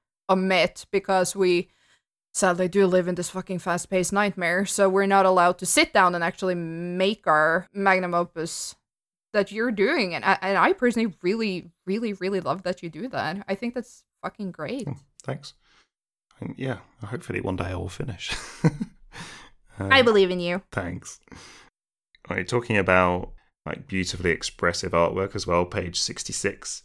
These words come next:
Speaker 2: is lovely.
Speaker 1: Oh yeah, when she is, uh, seeing the fish being flown.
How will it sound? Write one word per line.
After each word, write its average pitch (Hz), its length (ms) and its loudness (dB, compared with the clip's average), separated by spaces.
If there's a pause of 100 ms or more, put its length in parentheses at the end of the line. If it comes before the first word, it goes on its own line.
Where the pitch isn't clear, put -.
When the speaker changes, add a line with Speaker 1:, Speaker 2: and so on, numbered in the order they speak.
Speaker 2:
is 78 440 -6 (240)
lovely. - 680 -6 (280)
Speaker 1:
Oh 220 60 4
yeah, 214 240 6
when 208 280 4
she 202 300 -4
is, - 320 -2
uh, 175 360 0 (140)
seeing 190 520 0
the 180 80 -10
fish - 560 -8 (180)
being 175 460 -8
flown. 220 420 -2